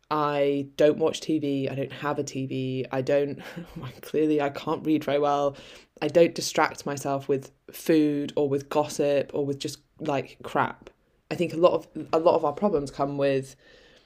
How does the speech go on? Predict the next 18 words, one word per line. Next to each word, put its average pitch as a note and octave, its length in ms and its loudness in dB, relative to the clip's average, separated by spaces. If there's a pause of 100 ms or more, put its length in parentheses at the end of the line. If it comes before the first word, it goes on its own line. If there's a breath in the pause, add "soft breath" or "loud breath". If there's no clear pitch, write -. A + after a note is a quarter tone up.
(380 soft breath)
or C#3+ 100 -6
what, D#3 180 -2 (180 loud breath)
some G#3 400 4 (140)
famous, D3+ 540 -2 (200)
uh, C3+ 420 -2
<laughs> F#3 220 -4
philosopher D3 460 -2
said C3+ 220 -4
this, - 180 -6
but, C3+ 120 0
like, C3+ 240 -2
a - 40 -4
lot C#3+ 160 2
of, - 80 -8 (440)
a D3 60 -8
lot D3 160 4
of C3 80 -4
humans, C#3 420 -4